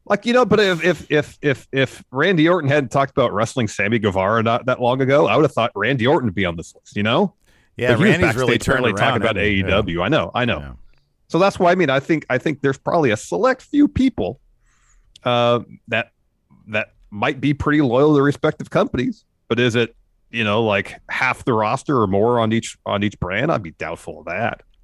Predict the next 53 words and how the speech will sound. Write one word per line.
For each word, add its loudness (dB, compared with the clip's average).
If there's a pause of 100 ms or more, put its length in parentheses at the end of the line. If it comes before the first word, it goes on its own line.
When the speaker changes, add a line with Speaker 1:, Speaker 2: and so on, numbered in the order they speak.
(640)
Speaker 2:
Yeah, -2
Speaker 1:
And 4
here's 2
the 2
thing, 2
Speaker 2:
yeah. 2
Speaker 1:
and 0
I, 0
I, 0
I 0
would, 0
I -2
would 0
imagine -2
it's -6
a -10
situation -2
where 0 (240)
it's -6
not -2
like 0
I'm 0
in 0
A 0
E 0
W 0
because -2
I'm 0
in -2
A -2
E -2
W, -4
I'm -2
Team -2
A 0
E -4
W. -2 (320)
It -4
might 0
be -2
a 2
situation 0
where 2
they 2
literally 2
just -6
look -2
at, -4 (100)
at -2
both 0
companies 0
and -2
say, 0